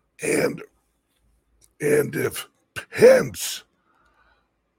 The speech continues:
who knew that too, would have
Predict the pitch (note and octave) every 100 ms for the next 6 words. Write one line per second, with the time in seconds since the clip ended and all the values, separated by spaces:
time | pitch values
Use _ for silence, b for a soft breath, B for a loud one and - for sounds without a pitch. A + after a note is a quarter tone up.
0 | _ _ _ _ - - D#2+ B1+ G2+ A2
1 | - - F2 - - - - - B3 -
2 | G#2 - - _ _ _ _ _ _ _
3 | _ _ _ _ - - B B B _
4 | _ - - - - D#3 - G#2 F2+ A2+